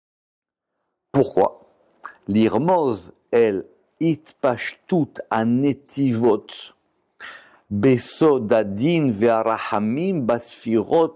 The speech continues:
lemata. Parce que les sentiers de la sagesse, ils vont se déployer. Et ils se déploient dans les sphirot, soit selon le din, le sheva,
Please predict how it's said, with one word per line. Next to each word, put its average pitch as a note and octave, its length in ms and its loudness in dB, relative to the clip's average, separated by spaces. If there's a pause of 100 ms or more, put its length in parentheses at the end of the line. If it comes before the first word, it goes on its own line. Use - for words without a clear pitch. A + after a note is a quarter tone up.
lemata. G#2 760 -2 (1040)
Parce - 220 -4
que - 100 0
les A#2+ 220 4
sentiers D3 800 0
de A2 100 4
la G#2 140 2
sagesse, G2 720 -2
ils G#2+ 140 -2
vont C3+ 160 0
se - 160 -2
déployer. G#2+ 840 0 (880)
Et A#2+ 80 6
ils B2+ 100 4
se - 140 -2
déploient C#3 640 2
dans A#2 160 0
les A2 140 0
sphirot, G#2+ 520 0 (360)
soit D3+ 920 -2
selon A#2+ 720 0 (440)
le F#2 200 -2
din, A#2 320 -2 (600)
le F#2 120 0
sheva, E2+ 360 0